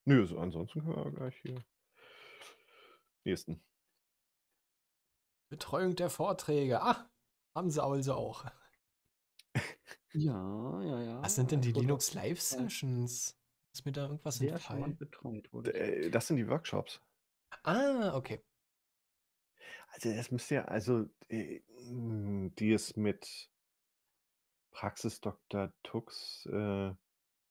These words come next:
Speaker 1: das finde ich gerade nicht, was sie denn dieses Jahr da machen.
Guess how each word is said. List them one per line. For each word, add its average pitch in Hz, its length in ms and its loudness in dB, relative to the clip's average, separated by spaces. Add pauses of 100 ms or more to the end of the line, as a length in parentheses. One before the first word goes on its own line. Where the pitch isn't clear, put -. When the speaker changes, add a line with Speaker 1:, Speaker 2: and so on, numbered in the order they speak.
(1200)
Speaker 1:
das - 100 -20
finde 131 240 -2
ich 160 120 -10
gerade 90 360 0
nicht, 92 200 -2
was - 140 -6
sie 95 100 -2
denn 87 280 -4
dieses - 460 -8
Jahr 95 200 2
da 87 160 -2
machen. 98 580 -6